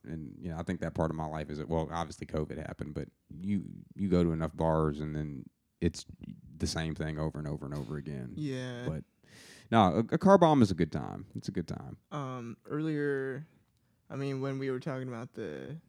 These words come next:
Speaker 2: the tornado, was, uh, the Basement East had a bar in there too, huh?
Speaker 1: Yeah,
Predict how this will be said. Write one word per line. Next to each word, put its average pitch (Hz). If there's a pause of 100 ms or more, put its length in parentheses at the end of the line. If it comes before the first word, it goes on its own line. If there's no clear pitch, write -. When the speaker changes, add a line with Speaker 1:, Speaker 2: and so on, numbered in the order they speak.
(180)
Speaker 2:
the -
tornado, 110
was, 147
uh, 127
the -
Basement 139
East 185
had 127
a -
bar 120
in 117
there 113
too, 127
huh? 151 (500)
Speaker 1:
Yeah, 202